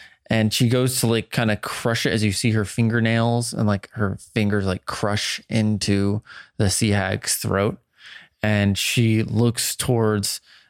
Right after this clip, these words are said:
the rest of you as you see she reaches her hand out, and you see ice starting to, like, swirl in front of her. Um, that is her turn. Leaf,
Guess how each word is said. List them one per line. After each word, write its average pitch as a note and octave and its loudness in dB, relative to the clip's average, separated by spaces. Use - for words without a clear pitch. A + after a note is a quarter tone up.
the G#2 2
rest G2+ 0
of G2 2
you F#2+ 2
as G2+ 0
you G2+ 2
see G#2 0
she G#2 0
reaches G#2 -2
her G2+ 0
hand G#2+ 0
out, C#3 -4
and G#2 2
you A2 2
see A2 2
ice G#2 0
starting G2 0
to, G2+ -2
like, F#2+ -2
swirl G2 -2
in F#2+ 0
front E2 -4
of - -8
her. - -8
Um, G1+ -2
that - -2
is G2 -4
her A#2+ -2
turn. C3 0
Leaf, A#2 0